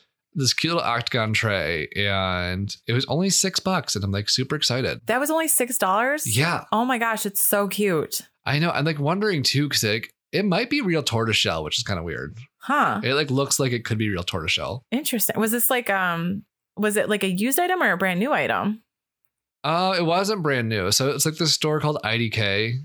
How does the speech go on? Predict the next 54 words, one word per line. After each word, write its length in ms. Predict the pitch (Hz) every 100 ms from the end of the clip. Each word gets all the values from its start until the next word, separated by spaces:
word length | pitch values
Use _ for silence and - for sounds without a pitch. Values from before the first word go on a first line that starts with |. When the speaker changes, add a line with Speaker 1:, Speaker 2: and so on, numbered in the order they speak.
| _ _ _ _
Speaker 2:
<laughs> 300 | 214 - _
Speaker 1:
and 720 | 127 127 113 107 104 107 107 - _ _ -
it's 160 | 131
just, 200 | 160 151
like, 180 | 165 160
a 80 | -
Speaker 2:
I 120 | 170
don't 80 | 214
Speaker 1:
bunch 260 | 113 - 220
Speaker 2:
know. 320 | 233 262 294
Speaker 1:
of 100 | -
what? 360 | 156 135 143 - -
Yeah, 200 | 131 90
I 80 | 127
don't 120 | 170
know. 300 | 135 113 95
Speaker 2:
<laughs> 560 | 247 269 269 - 311 254
Speaker 1:
I 100 | 202
don't 120 | 247
know. 240 | 196 156 147
It's 140 | 143
just, 100 | 156
like, 80 | 170
a 60 | 165
store 420 | - 117 107 104
or 40 |
whatever. 420 | 113 107 104 101 104
But, 200 | 113 120
like, 260 | 117 117 - _ _ _ _ _ _ _ _ -
like, 260 | 147 151 135
they 120 | 156
just 160 | 160 165
have 100 | 175
a 60 | 185
bunch 260 | 160 139
of, 80 | 151
like, 180 | 147 135
unique 340 | 135 120 113
stuff. 480 | - - 110 104 -
Like, 140 | 104
uh, 100 | 104
there's, 260 | 113 120 123
like, 240 | 123 123 _ _ _ _ _ _ -
a 140 | 131
lamp 460 | 120 113 120 120 -
that's, 340 | 123 - -
like, 280 | 117 107 107
a 140 | 113
mannequin 420 | 110 107 101 107 117
arm 200 | 107 107
holding 240 | 107 107
a 60 | 95
light 220 | 92 95
bulb. 460 | 104 101 104 117